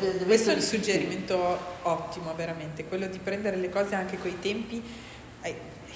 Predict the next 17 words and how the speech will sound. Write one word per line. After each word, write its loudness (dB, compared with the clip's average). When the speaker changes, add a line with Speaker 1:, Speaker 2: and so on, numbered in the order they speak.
Speaker 2:
i -2
produttori -2
spesso 0
lo 2
legano 0
anche -2
ai 0
tempi -4
della 0
produzione, -6
no? -4
Speaker 1:
Sì, -4
Speaker 2:
Che 0
Speaker 1:
sì. 2
Speaker 2:
ci 2
vuole 4
tempo 0